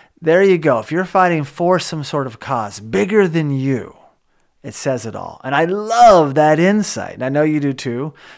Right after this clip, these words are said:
because it nearly brought you to tears. And I was really choked up. And of course, I'm already loving Chozen when he drops his wisdom, even more so. And when Sam walks away,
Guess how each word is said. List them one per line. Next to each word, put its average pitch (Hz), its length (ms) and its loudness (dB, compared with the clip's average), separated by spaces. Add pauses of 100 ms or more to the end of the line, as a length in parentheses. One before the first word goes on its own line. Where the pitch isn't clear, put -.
(120)
because 123 480 -4
it 117 160 -10
nearly 120 280 -8
brought 110 260 -8
you 113 100 -10
to 107 80 -12
tears. 110 440 -14
And 113 100 -12
I 131 280 -4
was 170 200 -4
really 147 280 -2
choked 139 340 -4
up. 147 220 -2
And 123 100 -12
of - 40 -14
course, 123 300 -8 (220)
I'm 131 180 -6 (100)
already 160 300 4
loving 143 480 2
Chozen 139 480 -4
when 123 80 -8
he 117 80 -10
drops 135 320 -4
his 135 160 -10
wisdom, 143 560 -6 (640)
even 123 300 -4
more 127 260 -2
so. 87 400 -14 (1500)
And 156 140 -4
when 165 160 0
Sam 208 560 -4
walks 190 360 -2
away, 165 420 0